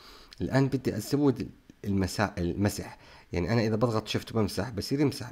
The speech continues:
درسنا هذا في الدرس الماضي. خليني أخفف شوي من الأعشاب. في مناطق بدي أخفف فيها شوي الأعشاب.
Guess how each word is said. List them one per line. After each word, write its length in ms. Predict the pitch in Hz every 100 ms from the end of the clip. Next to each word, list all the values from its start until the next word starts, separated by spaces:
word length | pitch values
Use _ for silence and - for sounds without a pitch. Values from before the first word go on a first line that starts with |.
| -
درسنا 440 | - 110 135 127
هذا 100 | 113
في 60 | 101
الدرس 240 | 101 -
الماضي. 400 | 95 92 87 131 - - - -
خليني 360 | 127 170 185
أخفف 440 | 127 147 - - 104
شوي 480 | - 113 113 127 127
من 220 | 110 101
الأعشاب. 680 | - 82 87 - 85 92 110 - _ _ - _ - - - -
في 160 | - 131
مناطق 340 | 117 104 -
بدي 180 | 110 98
أخفف 280 | - 101 92
فيها 180 | - 85
شوي 200 | 82 90
الأعشاب. 760 | 85 82 - - 92 113 127